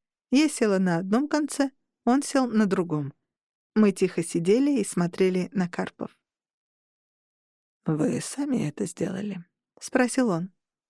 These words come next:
«Да, когда я была подростком, моей работой, как правило, были сады. Здесь, в Техасе, с этим сложнее из-за ограниченного количества воды,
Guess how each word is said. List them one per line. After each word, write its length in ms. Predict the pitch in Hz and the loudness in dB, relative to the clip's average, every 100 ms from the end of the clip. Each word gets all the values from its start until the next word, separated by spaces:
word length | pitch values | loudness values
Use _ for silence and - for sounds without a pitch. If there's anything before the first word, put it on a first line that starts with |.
| _ _ _ | _ _ _
«Да, 300 | 233 269 269 | 0 2 2
когда 280 | 190 202 208 | 0 2 4
я 160 | 226 214 | 4 4
была 200 | 220 214 | 2 2
подростком, 800 | 226 233 349 - - 190 180 - - | 0 2 0 -2 -4 -2 -2 -6 -2
моей 400 | 247 262 254 247 | 2 4 4 4
работой, 400 | 240 240 277 202 | 2 0 2 0
как 240 | - 190 | 0 -4
правило, 380 | - 226 214 196 | 0 0 2 0
были 220 | 190 196 | 2 0
сады. 480 | 196 - 202 160 165 _ _ _ _ _ - | -2 -4 -4 -4 -6 _ _ _ _ _ -2
Здесь, 420 | 208 254 330 - | 0 2 2 0
в 100 | - | -6
Техасе, 680 | - 262 381 359 - 269 262 | -4 -4 -4 -4 -2 0 0
с 120 | - | 0
этим 260 | 269 269 262 | -4 -2 -2
сложнее 680 | - 277 294 320 196 180 185 | -2 0 0 2 2 2 2
из-за 240 | 185 185 | 2 0
ограниченного 720 | 185 208 208 190 - 196 196 | 0 0 2 0 0 0 0
количества 640 | 196 202 196 - - 214 | 0 0 0 -4 -4 -2
воды, 400 | 226 226 170 160 | 0 0 0 -2